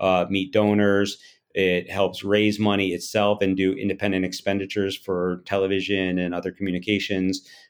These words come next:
uh, for candidates in races. In the old days, when the Republicans always outraised us, uh, it equalized the, the spending between the Republicans and the Democrats. And that's really what the party's job was to do. Now,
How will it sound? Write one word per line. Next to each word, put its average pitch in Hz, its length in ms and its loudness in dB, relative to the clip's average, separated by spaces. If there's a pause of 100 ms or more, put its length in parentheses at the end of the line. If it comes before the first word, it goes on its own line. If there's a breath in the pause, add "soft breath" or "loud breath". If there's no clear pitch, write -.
(100)
uh, 87 340 -2
for 101 340 0
candidates 98 600 -2
in 95 140 -2
races. 95 560 -2 (300 loud breath)
In 117 100 0
the 107 100 4
old 135 200 6
days, 95 260 2
when 95 220 2
the 101 180 -6
Republicans 107 640 0
always 95 240 4
outraised 95 500 0
us, 90 320 -2 (260 soft breath)
uh, 98 220 0
it 95 240 -4
equalized 95 880 0
the, 92 480 2 (140)
the 92 80 0
spending 107 560 0
between 92 520 -4
the 87 260 -2
Republicans 92 640 -2
and 90 100 -4
the 85 60 -4
Democrats. 90 760 -4 (120)
And 98 180 0
that's 101 180 -2
really 98 200 2
what 90 100 -2
the 90 60 -12
party's 92 420 -4
job 92 280 -2
was 87 140 -8
to 90 120 -8
do. 82 260 -4 (380 soft breath)
Now, 110 580 0